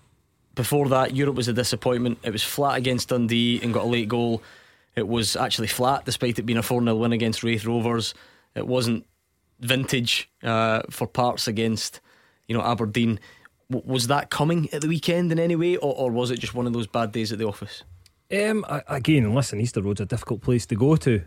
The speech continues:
Speaker 2: um, although they've not been in great form either. Um, wh-, what I would say is, it's all about winning games of football at this stage of the season. Celtic just need to win games of football. They want to do it in style, of course they do.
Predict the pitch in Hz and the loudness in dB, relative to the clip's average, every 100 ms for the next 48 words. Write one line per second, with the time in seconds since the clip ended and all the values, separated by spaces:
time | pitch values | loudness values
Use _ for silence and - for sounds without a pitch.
0 | - 120 120 117 113 110 110 120 131 123 | -2 2 4 6 4 2 2 4 4 4
1 | 135 127 127 110 110 104 120 110 127 117 | 4 4 0 0 -2 2 0 2 2 4
2 | 120 135 156 143 - 117 117 113 117 127 | 4 4 4 2 -2 2 4 4 4 0
3 | - - - - - 151 131 - - 123 | -4 -10 -14 -14 -8 -4 -4 -2 2 4
4 | 120 104 - _ _ _ - - 139 143 | 4 2 -4 _ _ _ -8 2 4 6
5 | 120 120 113 117 104 - 139 143 135 120 | 6 6 6 4 2 0 0 2 4 2
6 | 117 - 120 117 107 - 117 110 101 - | 0 2 2 2 0 0 2 2 0 -6
7 | - - 147 156 139 120 139 123 131 117 | -12 0 2 4 2 0 -2 0 2 0
8 | - 117 117 135 123 131 120 117 131 - | 2 2 4 4 4 4 2 0 -2 2
9 | 123 120 135 185 175 143 123 110 113 113 | 2 4 6 4 4 2 2 0 2 2
10 | - 208 185 113 104 | 4 2 2 0 0